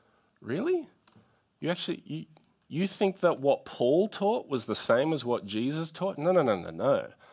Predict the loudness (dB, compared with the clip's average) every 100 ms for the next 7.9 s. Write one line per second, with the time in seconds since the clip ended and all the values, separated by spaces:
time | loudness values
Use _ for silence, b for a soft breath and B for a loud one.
0 | B B -6 -6 -4 0 4 4 4 4
1 | 4 4 0 2 0 0 -2 -4 -4 -6
2 | -4 -4 -4 -4 0 4 4 4 0 -2
3 | 0 4 2 2 -2 -2 -2 -4 -6 -4
4 | -4 -4 0 2 2 0 -4 0 2 0
5 | -4 -8 -8 -8 -6 -8 -8 -10 -8 -6
6 | -6 -6 -14 -18 -20 _ B B B B
7 | B B B B B B -2 -2